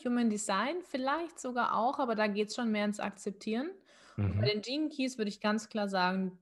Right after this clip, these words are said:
Speaker 1: die Message, die Gene Keys mir geben, ist, akzeptier dich, wie du bist. In
Speaker 2: Mhm.
Speaker 1: jedem Sch-, akzeptier jeden Schatten, umarme jeden Schatten, den du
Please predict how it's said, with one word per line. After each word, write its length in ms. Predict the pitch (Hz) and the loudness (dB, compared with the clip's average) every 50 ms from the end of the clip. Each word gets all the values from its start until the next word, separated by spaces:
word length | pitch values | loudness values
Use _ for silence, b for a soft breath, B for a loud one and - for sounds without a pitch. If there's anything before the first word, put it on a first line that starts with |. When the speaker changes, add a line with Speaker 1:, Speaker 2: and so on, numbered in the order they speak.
| - | -4
Speaker 1:
die 60 | - 185 | 0 2
Message, 480 | 190 196 226 262 254 - 277 247 - | 2 4 2 2 0 -2 -4 -4 -2
die 160 | - 220 202 190 | -2 -2 -2 0
Gene 260 | - 214 214 220 220 | 0 2 2 2 2
Keys 280 | 220 - 202 196 - | 0 -2 -4 -4 0
mir 260 | - 214 233 262 285 262 | 2 4 4 4 4 2
geben, 500 | 226 226 226 226 226 247 262 285 294 - _ _ _ _ _ _ _ - | 2 2 2 2 2 0 -2 -4 -6 -10 _ _ _ _ _ _ _ -10
ist, 140 | 202 - | -4 -2
akzeptier 480 | - 190 180 - - 185 175 - - 220 | 0 -2 -2 -2 -8 -12 -6 -2 0 0
dich, 160 | 214 240 226 - | 0 0 -2 -4
wie 80 | 190 | -4
du 100 | 180 175 | -4 -2
bist. 540 | 165 202 269 403 - - - - - - - _ _ _ _ _ _ _ _ _ _ _ _ _ _ _ - | 0 0 0 0 -2 -6 -14 -16 -18 -20 -20 _ _ _ _ _ _ _ _ _ _ _ _ _ _ _ -4
In 80 | 196 196 | -2 0
Speaker 2:
Mhm. 80 | 190 208 | 2 2
Speaker 1:
jedem 200 | 220 220 247 254 | 2 2 2 0
Sch-, 160 | 247 - - - | 0 -2 -2 0
akzeptier 520 | 196 202 196 - - 214 202 - 226 208 | 0 0 0 -2 -4 -4 -2 0 0 0
jeden 320 | 196 190 208 226 226 262 | 2 2 0 0 0 0
Schatten, 240 | 254 - 240 - - | 0 -2 -2 -2 -2
umarme 560 | 196 196 - - 202 220 240 262 254 220 202 | -2 0 4 6 8 8 8 8 6 6 4
jeden 360 | 185 185 202 226 247 240 247 226 | 2 2 2 2 2 2 0 -2
Schatten, 540 | - - 226 220 - - 208 262 330 - - _ _ _ _ _ _ _ _ _ _ _ _ _ _ _ _ _ _ _ _ _ _ _ _ - | -2 -2 -4 -4 -4 -2 -4 -2 -4 -6 -12 _ _ _ _ _ _ _ _ _ _ _ _ _ _ _ _ _ _ _ _ _ _ _ _ 2
den 220 | 220 220 214 214 196 | 4 6 6 6 6
du 280 | 214 202 196 190 - | 4 2 2 0 -4